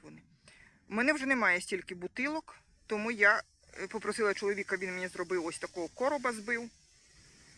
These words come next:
І я посадила сюди гортензії і накриваю агроволокном. Ось так.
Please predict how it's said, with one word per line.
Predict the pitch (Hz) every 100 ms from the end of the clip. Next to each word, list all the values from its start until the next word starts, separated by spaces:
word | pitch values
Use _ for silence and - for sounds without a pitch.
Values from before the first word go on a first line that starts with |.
| - - - - - - - -
І | 214 220 -
я | 196 214
посадила | 202 202 - 190 185 175 170 -
сюди | - 180 170
гортензії | 170 170 247 277 294 254 247 247 - - - - _ _ _ -
і | 233 254
накриваю | 208 196 - 190 190 214 208
агроволокном. | - 180 175 180 175 175 - 127 110 - - - - _ - - - - - - - - - - - _ _ _ _ - - -
Ось | 214
так. | - -